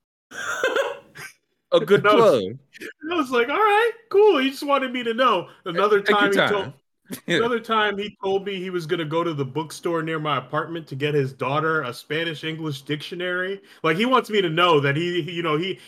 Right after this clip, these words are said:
Speaker 1: he's not just a, he's not just a drug dealer. He's a man. He's a father.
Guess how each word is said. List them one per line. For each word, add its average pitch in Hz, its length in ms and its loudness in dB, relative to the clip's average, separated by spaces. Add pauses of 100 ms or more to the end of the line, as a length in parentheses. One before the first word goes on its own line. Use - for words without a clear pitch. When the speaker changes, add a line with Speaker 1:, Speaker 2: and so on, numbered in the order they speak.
Speaker 1:
he's 185 180 -8
not 160 320 -2
just 156 220 -6
a, 135 160 -8
he's 180 100 -6
not 214 240 2
just 240 260 2
a 175 60 0
drug 170 300 2
dealer. 131 240 -4
He's 143 180 -4
a 135 60 -4
man. 147 400 -2
He's 135 160 -8
a 143 40 -4
father. 220 560 -2